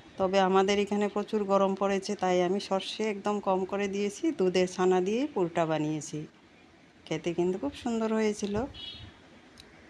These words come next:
তোমরা একবার বানিয়ে খেয়ে দেখবে। ফুলটা খুব সুন্দর আমাদের বাড়ির গাছের। আর আমার দেশের বন্ধু,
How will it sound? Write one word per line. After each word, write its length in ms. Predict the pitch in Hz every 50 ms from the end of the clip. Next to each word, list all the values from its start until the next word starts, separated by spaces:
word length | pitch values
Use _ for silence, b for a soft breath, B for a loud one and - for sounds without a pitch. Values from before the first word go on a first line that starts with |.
| - -
তোমরা 280 | - 180 180 185 180 185 190 185
একবার 260 | 180 180 196 208 202 190
বানিয়ে 300 | 185 180 180 180 185 190 196
খেয়ে 300 | 196 - 196 190 190 185
দেখবে। 360 | 185 190 190 190 190 220 262 330 359 - - - - - - - - - - - _ _ _ _ _ -
ফুলটা 280 | 233 226 220 220 247 247
খুব 180 | 247 - 262 - -
সুন্দর 380 | - 233 214 214 214 214 214 196 180
আমাদের 360 | 190 180 185 190 185 185 196 190 180
বাড়ির 260 | 185 175 170 175 175 175
গাছের। 480 | 175 175 175 165 - - 160 151 156 165 - - - - - - - - - - - - - - - - - - - - - - - - - - - - - - - - - - - - - - - - - - 180 175
আর 80 | 180 175
আমার 240 | 170 180 196 202 202 202
দেশের 320 | 233 226 226 - 240 240
বন্ধু, 320 | 233 240 233 226 226 226